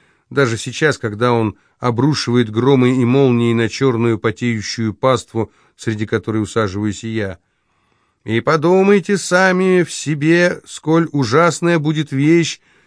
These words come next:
если после всех ваших трудов и страданий в этой жизни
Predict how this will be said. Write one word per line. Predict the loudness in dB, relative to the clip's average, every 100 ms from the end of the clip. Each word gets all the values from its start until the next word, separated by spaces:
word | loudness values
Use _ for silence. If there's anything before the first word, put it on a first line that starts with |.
| _
если | -2 0 0 -4
после | 0 -2 0 -2
всех | 0 -2 0
ваших | 2 2 0 -4
трудов | -2 0 2 0
и | -2
страданий | -2 0 2 2 2 2 2
в |
этой | 2 0 0
жизни | -2 -2 -2 -2 -4